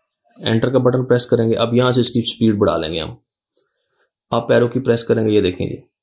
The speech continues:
स्पीड को मैं थोड़ा सा ज़्यादा करूँगा ताकि आपको physically difference नज़र आ सके मोटर की speed तेज़ होने के बाद।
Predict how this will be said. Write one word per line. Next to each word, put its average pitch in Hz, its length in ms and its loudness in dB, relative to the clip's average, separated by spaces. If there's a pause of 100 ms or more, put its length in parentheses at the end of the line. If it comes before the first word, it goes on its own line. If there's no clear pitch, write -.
(3500)
स्पीड 117 340 0
को 123 80 0
मैं 113 120 0
थोड़ा 113 280 4
सा 113 120 0
ज़्यादा 104 240 4
करूँगा 107 340 -2
ताकि 104 220 0
आपको 104 340 0 (260)
physically 120 400 2
difference 113 380 -2
नज़र 101 220 0
आ 90 120 2
सके 110 300 -2 (140)
मोटर 98 280 -2
की 110 120 -4
speed 95 300 -4
तेज़ 85 220 0
होने - 160 -6
के - 120 -8
बाद। - 260 -10